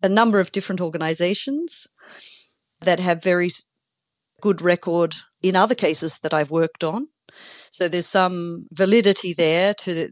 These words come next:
to the way they work, the methods they work. They implement the Istanbul Protocol, which is a, a source that documents and investigates corporal integrity of an individual,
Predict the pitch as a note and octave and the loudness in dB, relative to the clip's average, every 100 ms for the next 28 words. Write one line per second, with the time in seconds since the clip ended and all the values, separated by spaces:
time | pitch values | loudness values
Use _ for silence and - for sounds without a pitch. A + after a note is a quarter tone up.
0 | - F3+ E3 E3+ F3 E3+ D#3+ D#3+ E3 D#3+ | -8 -6 -2 2 2 2 0 2 0 -2
1 | D#3+ E3 D#3+ D#3+ D3 - D#3+ D3+ D#3+ D#3+ | -4 -4 -4 -6 -4 0 0 0 2 0
2 | D3 - D#3+ D#3 D3+ E3 - E3+ D#3 E3 | 0 -2 0 0 -2 -6 -6 -4 -4 -2
3 | E3 - E3 D#3 D#3+ D#3 - D#3+ D#3+ - | 0 2 0 0 0 0 0 0 0 0
4 | D#3+ D#3+ E3 - D#3 - D3+ D3+ D3 D3 | 2 2 -2 -4 -4 -2 0 -2 -4 -10
5 | _ _ - - - G#3 F#3 F3+ - - | _ _ -4 2 4 6 6 4 2 0
6 | D#3 - - E3+ E3+ - F3 D#3+ - - | -2 -2 -4 -2 -2 -4 -4 -4 -4 -6
7 | D3+ D3+ D3+ - - D3 - - - _ | -6 -2 -2 -2 -2 -4 0 -2 -2 _
8 | - - G#3 G#3 F#3 F3 D3+ F3+ D#3 E3+ | -8 0 0 4 2 2 2 0 0 -2
9 | - D#3+ D#3 - D#3 E3 D#3+ D#3 D#3+ D3+ | -2 -4 -4 -4 -4 -2 -2 -2 -4 -2
10 | D#3 D3+ D3 | 0 0 0